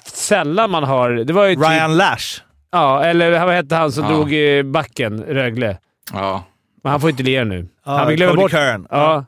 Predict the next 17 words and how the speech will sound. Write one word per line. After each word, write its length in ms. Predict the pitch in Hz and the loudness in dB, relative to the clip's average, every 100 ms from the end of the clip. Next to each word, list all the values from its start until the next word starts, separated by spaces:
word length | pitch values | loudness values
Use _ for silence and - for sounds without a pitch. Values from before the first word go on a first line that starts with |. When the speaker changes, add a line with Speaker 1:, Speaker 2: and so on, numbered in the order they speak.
| _ | _
Speaker 1:
han 140 | 160 | -2
var 80 | 180 | 0
ju 80 | 160 | 2
med, 180 | 147 143 | 2 2
Speaker 3:
Cody 140 | 98 | 0
Curran, 340 | 98 85 95 | -6 -6 -6
ja. 80 | 135 | -4
Speaker 1:
han 80 | 147 | -2
var 80 | 180 | 0
med 100 | 170 | 0
Vinter 220 | 151 139 | 0 0
William 320 | 165 180 147 | 0 0 -2
nu 160 | 110 110 | -2 -4
i 40 | |
början 360 | 110 113 110 104 | -2 -2 -2 -4
på 240 | 110 104 98 | -4 -4 -4
säsongen. 480 | 110 98 147 101 | -6 -6 -6 -8